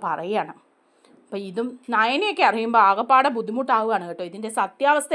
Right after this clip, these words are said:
എന്താണെന്ന് അറിയാതിരിക്കുമ്പം. അതിനുശേഷം സത്യാവസ്ഥയൊക്കെ തെളിയാണ്.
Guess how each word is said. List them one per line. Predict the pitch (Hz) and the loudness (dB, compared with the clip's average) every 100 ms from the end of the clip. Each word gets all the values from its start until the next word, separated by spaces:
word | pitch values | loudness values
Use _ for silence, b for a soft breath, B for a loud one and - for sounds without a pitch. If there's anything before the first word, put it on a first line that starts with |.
| 247 | 0
എന്താണെന്ന് | 233 226 226 226 | 0 -2 -2 -4
അറിയാതിരിക്കുമ്പം. | 233 202 208 185 - 170 165 _ b b b b | -4 -6 -6 -8 -12 -14 -14 _ b b b b
അതിനുശേഷം | 359 392 494 508 453 440 440 - | 2 4 0 -2 -2 -4 -2 -2
സത്യാവസ്ഥയൊക്കെ | 214 277 247 254 254 262 269 254 | 0 0 0 0 -2 -4 -4 -4
തെളിയാണ്. | 196 220 220 190 | -6 -4 -6 -6